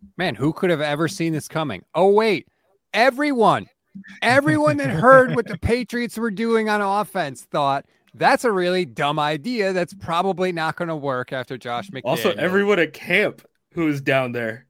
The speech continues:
Speaker 2: and was like, "This is terrible. They can't get a snap off."
Speaker 1: Like, how did Bill Belichick think that this was really the best way to go? Like, he deserves to wear this a little bit.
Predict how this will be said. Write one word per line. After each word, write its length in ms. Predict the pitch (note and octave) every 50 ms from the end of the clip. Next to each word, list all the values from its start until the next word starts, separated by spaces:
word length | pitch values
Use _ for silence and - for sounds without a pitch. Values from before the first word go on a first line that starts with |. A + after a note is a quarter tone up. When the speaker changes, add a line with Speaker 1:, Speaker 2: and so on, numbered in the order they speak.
| - -
Speaker 2:
and 160 | C#3+ C#3 C#3
was 180 | C#3+ D3 D3
like, 320 | D#3 D3 C#3 C3 - - - _
"This 260 | C3 C3 F#3 A3 A3+
is 160 | C4 F#3 -
terrible. 560 | - - F3+ F#3+ G#3+ G3 D3 A2+ F#2+ - - _ _ _
They 120 | C#3 D3+ -
can't 240 | - A3+ G#3 G3+ F#3+
get 120 | G#3+ F3+
a 40 | D#3+
snap 500 | - - F#3 F3+ - G3 G#3+ G#3 - -
off." 400 | A#2+ - - - - - - _ _ _ _ - _ _ _ - - - - _ _ _ -
Speaker 1:
Like, 220 | A3 A3+ A3+ - - -
how 420 | - - - - A#3+ B3 C#4+ D#4+
did 200 | D#4 D#4 C#4 G3+
Bill 180 | C4 C#4 C#4 G#3
Belichick 520 | B3 A#3+ A#3 B3 B3 A#3+ - - G3+ -
think 300 | - - G#3 G#3 G3+ -
that 160 | - E3 A#2 -
this 840 | D3 C#3+ C3 G#2 G#2 A2+ - - F#3+ A#3+ A#3+ A#3 - - - -
was 220 | - D#3 D#3 A#2+ A#2+
really 560 | A#2+ B2+ C#3 D3+ F3 F#3+ G#3 G#3 A3 A3 G#3+
the 140 | E3+ F3 C#3+
best 380 | A2+ C#3+ D3 D3 C3 - -
way 200 | C#3 C3+ B2+ B2+
to 60 | B2 A2+
go? 120 | C3 B2
Like, 160 | C#3 D3 D3
he 240 | - - D4+ D#4+ D#4
deserves 480 | C#4 C4 F3+ - G#3 G3 F#3 D3 - -
to 100 | - D#3
wear 280 | B2+ C#3 C3+ C3+ C3+ A#2
this 220 | G2+ G2 - -
a 40 | F#2+
little 220 | F#2 F2+ F2 E2+
bit. 240 | D#2+ - E2 - -